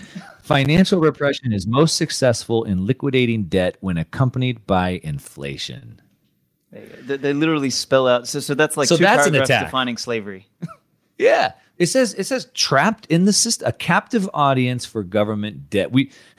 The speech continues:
Speaker 1: <laughs> capital controls and regulatory restrictions created a captive <laughs> audience for government debt. <laughs>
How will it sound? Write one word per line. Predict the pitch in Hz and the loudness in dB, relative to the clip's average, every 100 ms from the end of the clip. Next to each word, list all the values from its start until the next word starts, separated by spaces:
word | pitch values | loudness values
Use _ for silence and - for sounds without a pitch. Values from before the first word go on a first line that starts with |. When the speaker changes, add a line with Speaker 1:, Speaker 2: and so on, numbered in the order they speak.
| - | -8
Speaker 1:
<laughs> | 117 - - _ - | -8 -8 -20 _ -2
capital | 165 190 240 214 | 0 4 2 2
controls | 208 - 151 135 131 | 0 2 4 4 0
and | 110 98 | -4 -2
regulatory | 110 143 147 151 | 2 2 2 0
restrictions | 147 135 113 101 110 101 | -2 -4 -4 -4 -6 -8
created | - - 110 139 131 | -8 -2 2 4 4
a | 90 | -2
captive | - - 131 160 - 160 101 - _ _ | -8 -4 0 0 2 2 2 -4 _ _
<laughs> | - - | -8 -2
audience | 156 147 - 123 - | 0 0 -2 -6 -6
for | 131 | -6
government | 110 123 139 123 147 147 - | -2 0 0 -2 -6 -8 -6
debt. | 127 117 - | -2 -2 -4
<laughs> | _ | _